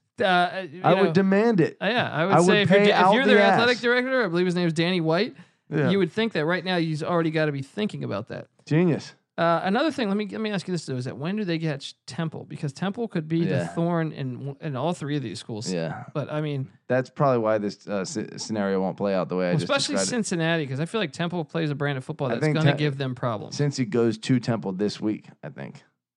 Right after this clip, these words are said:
Speaker 1: Oof.
Speaker 2: That could be an L. That could be their
Speaker 1: Oof.
Speaker 2: first
Speaker 1: You sure it's
Speaker 2: L.
Speaker 1: this week? You
Speaker 2: I
Speaker 1: sure it's not
Speaker 2: think.
Speaker 1: next
Speaker 2: Let,
Speaker 1: week?
Speaker 2: let me, let me double check.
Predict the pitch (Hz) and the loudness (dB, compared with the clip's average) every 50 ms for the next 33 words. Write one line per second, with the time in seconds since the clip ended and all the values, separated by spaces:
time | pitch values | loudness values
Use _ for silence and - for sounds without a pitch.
0 | _ _ _ _ _ _ _ _ _ _ - 135 135 120 104 104 - - _ _ | _ _ _ _ _ _ _ _ _ _ -4 -2 -2 -2 -2 -6 -12 -20 _ _
1 | _ _ _ _ _ _ _ _ _ _ - 95 101 98 - 104 95 98 98 95 | _ _ _ _ _ _ _ _ _ _ -6 -6 -4 -4 -4 -6 -2 -2 0 0
2 | 95 92 85 80 - - - - 101 101 143 - - - 101 92 - 90 92 - | 0 0 0 -2 -4 -8 -8 -6 -4 -2 0 0 0 0 -2 -2 -2 -4 -4 -2
3 | - 202 - - 165 - 233 - - - 339 - - - 175 180 185 196 - - | 0 0 0 0 0 -2 -4 -6 -6 -8 -10 -10 -10 -10 -8 -8 -8 -6 -2 -2
4 | 143 120 104 - 101 104 143 135 131 _ _ _ - 131 117 117 113 104 113 113 | -2 -2 -2 -4 -6 -8 -8 -12 -14 _ _ _ -6 -4 -2 -2 -2 -2 -4 -4
5 | 113 107 98 98 90 87 85 - 95 80 73 | -4 -2 -2 -2 -4 -4 -6 -6 -8 -8 -8